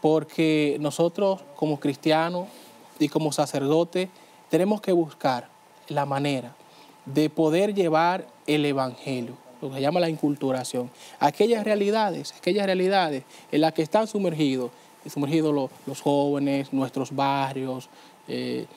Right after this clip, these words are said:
en nuestras comunidades, y cómo nosotros poder, a la luz del evangelio, alumbrar ciertas realidades, eh, ciertas acciones quizás que, que no están bien, dar continuidad, ¿verdad?, a las acciones bien, eh,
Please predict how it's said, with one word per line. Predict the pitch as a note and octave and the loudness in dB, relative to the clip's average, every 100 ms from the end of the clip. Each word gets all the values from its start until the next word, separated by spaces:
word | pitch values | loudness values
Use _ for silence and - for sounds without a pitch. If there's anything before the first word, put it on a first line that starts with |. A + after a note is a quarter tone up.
| - - | -20 -10
en | C3+ | -4
nuestras | C3+ D3 C#3+ | -2 -2 -2
comunidades, | D3+ C#3 C3+ C3 C3 C#3+ C#3 C3+ - - - | 0 0 2 2 4 4 2 -2 -6 -16 -4
y | D3+ | -2
cómo | D#3+ F#3+ | 2 2
nosotros | A3 F#3+ G3 F3+ E3+ | 2 0 0 0 0
poder, | - D#3+ E3 F3+ D3 - - - - - - - | 0 2 4 4 2 -2 -20 -20 -20 -20 -20 0
a | D#3 | 4
la | E3 D3+ | 4 4
luz | A#3 C4+ | 2 4
del | G3 E3 | 2 4
evangelio, | D3+ C#3 C3 C3+ B2+ B2+ - - - - | 2 0 -2 -2 -2 -4 -8 -18 -20 -2
alumbrar | C#3+ E3 F3 F3 A#3+ B3+ E3 | 2 2 2 2 2 0 0
ciertas | A3 A3+ A3+ G#3 | 0 2 -2 0
realidades, | G#3+ G#3 G#3 G3+ D#3 - - - - | 0 2 0 0 -4 -10 -16 -16 -8
eh, | - C#3+ | -2 0
ciertas | C3+ F3+ G3+ F#3 | 2 0 0 0
acciones | E3 - A3 G#3+ D#3 | -2 2 2 2 -4
quizás | - C#3 D3 C#3 | -6 -4 -2 -2
que, | - C3+ - - - | -2 -2 -4 -10 -2
que | C#3+ | 0
no | |
están | D3+ D#3 C#3+ | 2 2 2
bien, | C#3+ C#3 C3 - - | 2 0 0 -8 -4
dar | C#3+ F#3+ A3 | 2 2 4
continuidad, | A#3 G#3+ - F3+ D#3+ D#3 D3 - _ | 0 0 0 0 4 4 4 2 _
¿verdad?, | C#3+ D#3 D3+ C#3 - - - | -6 -2 0 0 -4 -10 -2
a | |
las | C#3 | 0
acciones | C3 - G3 G3+ F#3 | 2 2 2 0 0
bien, | E3 D#3+ D#3+ D#3+ D#3+ D#3 - - | 2 2 2 0 -2 -8 -14 -8
eh, | C3+ C3 | -4 -2